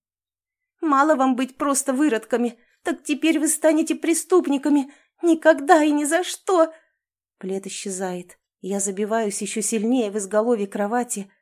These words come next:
когда мою грудь накрывает чья-то ладонь. «Нет!» — кричу, что есть мочи.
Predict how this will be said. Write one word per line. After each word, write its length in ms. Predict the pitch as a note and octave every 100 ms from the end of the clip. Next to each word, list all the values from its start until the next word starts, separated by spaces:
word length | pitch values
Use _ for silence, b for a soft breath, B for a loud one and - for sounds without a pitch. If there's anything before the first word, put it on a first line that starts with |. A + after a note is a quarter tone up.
| b -
когда 320 | G#3 G3+ G#3
мою 280 | G3+ G3+ G#3
грудь 340 | G#3+ A#3 A3+
накрывает 560 | G3+ G3 G3+ G3 F#3+ F#3+
чья-то 420 | - G3 F#3+ G3
ладонь. 480 | F#3+ F3 F#3 F3+ _ _ _ _ _ _ _ _
«Нет!» — 560 | G#4 G4 E4 D4+ D4+ - _ _ _ _ -
кричу, 440 | G#3 G3+ - G#3+
что 220 | G3 G#3
есть 280 | G3 G3 -
мочи. 400 | G#3 F#3 -